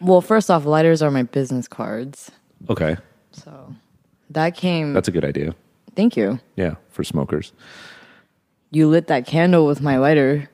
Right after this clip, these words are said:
Speaker 2: I did.
Speaker 1: Mm-hmm. I hate when people are like, "Oh, I don't smoke." I'm like, "Bitch, just take it."
Speaker 2: <laughs> Um, but yeah, did you, were you inspired by another photographer
Speaker 1: No.
Speaker 2: that did this type of stuff?
Speaker 1: Not really.
Speaker 2: Okay, cool.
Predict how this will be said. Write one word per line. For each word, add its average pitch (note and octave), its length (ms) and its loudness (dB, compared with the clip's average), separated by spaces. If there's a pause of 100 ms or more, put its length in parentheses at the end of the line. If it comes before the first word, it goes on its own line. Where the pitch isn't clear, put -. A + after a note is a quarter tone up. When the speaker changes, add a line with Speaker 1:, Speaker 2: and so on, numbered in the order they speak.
(100)
Speaker 2:
I E2+ 140 0
did. F#2 400 2
Speaker 1:
Mm-hmm. D3+ 580 -4
I D#3+ 40 -2
hate D#3 160 2
when F#3+ 120 2
people F3 240 -2
are D#3+ 60 2
like, D#3 240 2
"Oh, F#3 60 4
I E3+ 180 4
don't F#3+ 160 2
smoke." F#3 260 0
I'm E3 120 -2
like, F3 200 -4
"Bitch, - 360 -2 (840)
just C4 280 2
take D4+ 280 4
it." - 320 2
Speaker 2:
<laughs> A3 1500 -6
Um, G2+ 400 2
but E3+ 140 2
yeah, C#3+ 100 4
did F#2 200 -2
you, G#2 160 0
were G2+ 140 2
you G#2+ 120 6
inspired G2+ 320 2
by F2 140 4
another E2+ 300 2
photographer C#3+ 400 2
Speaker 1:
No. F2 40 4
Speaker 2:
that D2 180 -2
did E2 140 -2
this F#2 160 -2
type G#2+ 180 -4
of A2+ 60 -8
stuff? C3+ 300 -6 (520)
Speaker 1:
Not D3 140 -2
really. B2+ 300 -4 (140)
Speaker 2:
Okay, A2+ 220 -2
cool. F#2+ 300 -2